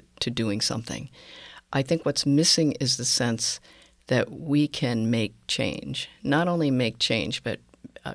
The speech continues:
create waves of revolution. I mean, the discussions in the sixties and seventies were about making revolution, whether it was a, an electoral, uh, uh, revolution in Congress, um, and there was a whole movement to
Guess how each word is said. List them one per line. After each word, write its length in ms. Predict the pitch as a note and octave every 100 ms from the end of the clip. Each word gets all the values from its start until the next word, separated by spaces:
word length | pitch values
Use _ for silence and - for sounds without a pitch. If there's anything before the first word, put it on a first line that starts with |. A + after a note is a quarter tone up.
| -
create 440 | - C3 B2 -
waves 380 | E3 C3+ C#3 -
of 180 | D#3 A2+
revolution. 680 | F2+ D#2 C#2+ - - - - - - - - -
I 120 | C#3+
mean, 300 | C#3 C#3 C3
the 120 | C3+
discussions 640 | C#3 D3 - F3+ G3 F#3 F3
in 120 | D3+
the 120 | C#3
sixties 600 | - C3+ - - D3 D3
and 80 | C#3
seventies 580 | - C3 B2+ B2+ B2+ C3
were 140 | C3
about 480 | A2 B2 B2 A2+ -
making 400 | C3 A#2+ A#2 A2+
revolution, 760 | F2 A2+ A2 A2 A#2+ - - D3 - - - -
whether 300 | D3 C3 B2+
it 80 | A2
was 300 | B2+ A2 - -
a, 340 | C3 G#2 E2 -
an 120 | B2+
electoral, 720 | G#2 A#2+ C3 - B2+ A#2 A2 - - - - -
uh, 340 | - A2 G2 - - -
uh, 220 | A#2+ C#2 -
revolution 500 | B2+ C3 C3 B2+ A#2+
in 120 | A#2
Congress, 600 | A#2+ B2 B2+ C3 - - - - - _ -
um, 360 | B2 A2+ A2+ -
and 140 | A#2+
there 100 | A#2+
was 180 | A#2+ A#2+
a 160 | A2 G2+ - - -
whole 240 | - B2+
movement 580 | A#2+ B2+ C3 A#2+ G2+ -
to 220 | - -